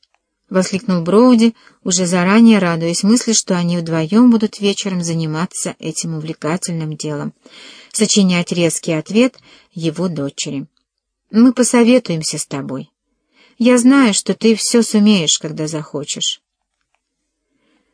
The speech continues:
В это время издалека донёсся гудок.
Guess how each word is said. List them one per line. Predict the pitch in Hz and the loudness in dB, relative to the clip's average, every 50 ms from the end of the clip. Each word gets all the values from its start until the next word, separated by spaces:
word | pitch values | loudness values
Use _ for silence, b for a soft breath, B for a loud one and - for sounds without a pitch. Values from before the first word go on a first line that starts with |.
| _ _ - | _ _ 2
В | 220 | 2
это | 262 277 - 277 | 2 4 4 2
время | 247 233 247 277 294 285 269 254 | 4 4 4 6 6 6 6 4
издалека | 214 185 214 196 202 - - 233 254 277 | 4 2 2 0 0 0 2 2 2 4
донёсся | 254 247 233 185 175 190 208 208 - - - 196 | 4 4 4 4 2 0 -2 -2 -4 -4 -4 -4
гудок. | 185 165 160 156 156 151 143 135 - - - - | -4 -4 -6 -4 -4 -6 -6 -6 -8 -14 -20 -20